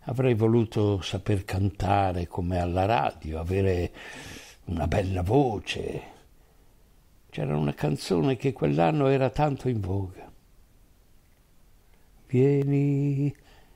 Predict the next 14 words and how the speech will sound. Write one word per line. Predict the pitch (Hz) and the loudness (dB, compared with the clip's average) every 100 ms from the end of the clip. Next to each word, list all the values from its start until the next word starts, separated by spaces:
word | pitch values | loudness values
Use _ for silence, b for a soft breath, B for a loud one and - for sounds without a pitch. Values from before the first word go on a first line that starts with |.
| b b | b b
c'è | - 139 | -4 2
una | 156 160 170 175 | 4 4 2 0
strada | - - - 165 156 160 143 147 | -2 -6 -2 2 2 2 2 2
nel | 139 127 131 | 2 0 0
bosco." | 117 104 123 120 113 - - - - 120 120 117 117 117 127 123 120 - - - b b b b b b b b b _ - | -2 0 2 0 -2 -6 -14 -14 -8 -4 -2 -4 -4 -4 -2 -4 -6 -12 -20 -20 b b b b b b b b b _ -10
E | - 123 | 0 2
non | 127 127 | 4 2
avevo | 113 120 110 | 4 4 4
ancora | 107 - 117 104 | 2 2 2 2
una | 101 98 | 2 2
ragazza | 98 104 95 - | 2 2 0 -2
a | 92 | -6
cui | 92 | -4
dedicarla. | 87 90 87 - 80 90 - - | -2 -2 -4 -8 -10 -10 -14 -20